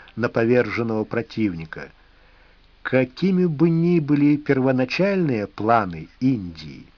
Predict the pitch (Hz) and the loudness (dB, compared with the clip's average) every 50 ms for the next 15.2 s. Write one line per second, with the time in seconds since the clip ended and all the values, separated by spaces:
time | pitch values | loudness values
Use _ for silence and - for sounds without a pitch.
0 | _ _ - _ _ _ _ _ _ - 107 131 151 156 156 151 139 143 156 156 | _ _ -20 _ _ _ _ _ _ -4 -2 0 2 4 4 2 2 4 4 4
1 | 151 147 143 143 143 143 - - 160 151 151 170 165 151 131 110 90 82 - - | 4 4 2 0 -2 -2 -2 -2 -2 0 2 2 4 4 4 2 2 -2 -6 -8
2 | - - 101 104 - - 104 104 101 - - 143 160 151 - - - 156 170 180 | -4 -2 -2 -2 -2 -2 -6 -6 -6 0 0 0 0 0 -2 -4 -2 0 0 0
3 | 175 - - 190 190 165 - 208 208 202 190 202 208 190 - - - - - _ | -2 -2 -2 -2 -2 -2 -2 -2 -2 -2 -2 -2 -4 -4 -8 -14 -20 -20 -20 _
4 | _ - 196 202 175 165 170 175 160 127 120 - - 127 165 - - 117 - - | _ -2 0 0 0 2 2 0 0 0 0 0 0 0 -2 -4 -8 -8 -8 -8
5 | - - - - 85 85 85 80 - _ _ - - - - - - 110 107 123 | -10 -12 -10 -10 -8 -8 -8 -10 -14 _ _ -20 -20 -20 -20 -20 -12 -4 0 0
6 | 123 117 - - 110 117 113 101 87 95 101 123 135 165 170 - - - - _ | 2 0 0 -2 -2 -2 -2 -2 -4 -2 0 0 2 0 0 -4 -10 -18 -20 _
7 | _ 127 131 127 127 - 90 - - _ - 80 73 73 78 107 117 127 131 139 | _ 0 0 0 0 -4 -10 -14 -14 _ -18 -18 -16 -8 -2 0 2 2 2 2
8 | 180 202 202 185 - _ _ _ _ _ _ _ 80 78 73 - - - - - | 0 0 0 -4 -10 _ _ _ _ _ _ _ -20 -18 -14 -14 -12 -10 -4 -2
9 | 139 151 123 95 131 139 135 135 127 120 120 131 135 107 87 78 - - - - | -2 -2 0 0 0 0 0 -2 -4 -4 -4 -4 -4 -4 -8 -12 -8 -6 -6 -6
10 | - - _ _ _ _ _ _ _ _ _ _ _ _ _ _ _ _ _ _ | -8 -10 _ _ _ _ _ _ _ _ _ _ _ _ _ _ _ _ _ _
11 | _ _ _ _ _ _ _ _ _ - _ _ _ _ _ _ _ _ _ _ | _ _ _ _ _ _ _ _ _ -20 _ _ _ _ _ _ _ _ _ _
12 | _ _ _ _ _ _ _ _ _ _ _ - 71 71 80 - - - - - | _ _ _ _ _ _ _ _ _ _ _ -20 -14 -10 -10 -10 -10 -10 -4 0
13 | 139 160 185 - - - - - - 143 131 - - - - - 131 160 156 - | 0 0 0 0 -6 -14 -10 -4 -2 -2 -2 -2 -8 -12 -4 0 0 0 0 -2
14 | - - - 151 151 127 95 85 87 135 131 - _ 123 127 113 92 90 117 120 | -6 -2 0 0 0 0 -2 -2 -4 -4 -4 -4 _ -2 -2 -2 0 0 2 4
15 | 123 139 165 156 | 6 6 4 4